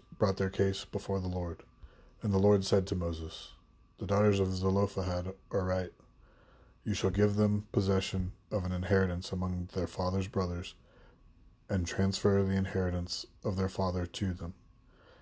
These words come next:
And you shall speak to the people of Israel, saying, 'If a man dies and has no son, then you shall transfer his inheritance to his daughter. And if he has no daughter, then you shall give his inheritance to his brothers. And if he has no brothers, then you shall give his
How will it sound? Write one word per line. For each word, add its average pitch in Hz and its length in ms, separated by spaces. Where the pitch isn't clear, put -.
And 104 140
you 95 80
shall 101 180
speak 123 340
to - 140
the 92 120
people 90 360
of 87 100
Israel, 87 320
saying, 90 400
'If - 140
a 98 60
man 104 260
dies 92 380
and 92 120
has 92 260
no 92 140
son, 90 420
then 98 100
you 98 60
shall 95 180
transfer 110 520
his 87 160
inheritance 90 680
to 104 120
his 87 120
daughter. 90 400
And 98 140
if 95 60
he 107 60
has 107 160
no 107 140
daughter, 98 360
then 95 160
you 92 60
shall 98 180
give 98 280
his 95 160
inheritance 87 520
to - 120
his 92 120
brothers. 95 400
And 90 80
if - 140
he 95 60
has 90 200
no 107 100
brothers, 92 640
then 98 100
you 95 60
shall 98 140
give 101 160
his 98 220